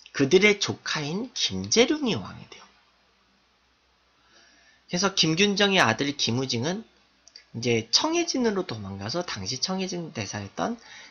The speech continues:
장보고의 군사를 빌려요. 장보고한테 군사를 빌려서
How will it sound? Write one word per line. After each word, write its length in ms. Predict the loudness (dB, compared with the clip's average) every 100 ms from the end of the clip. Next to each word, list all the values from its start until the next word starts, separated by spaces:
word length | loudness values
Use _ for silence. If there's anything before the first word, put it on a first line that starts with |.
| -6
장보고의 1120 | -2 -2 -2 -2 0 0 4 2 4 4 2 0 _ _ -8
군사를 440 | -2 0 0 -2
빌려요. 300 | -6 -14 -18 -20 _ _ _ _ _ _ _ _ _ _ -20 -20 _
장보고한테 680 | 0 2 4 6 6 4 -2
군사를 360 | -2 -2 -2
빌려서 460 | -4 -6 -4 -4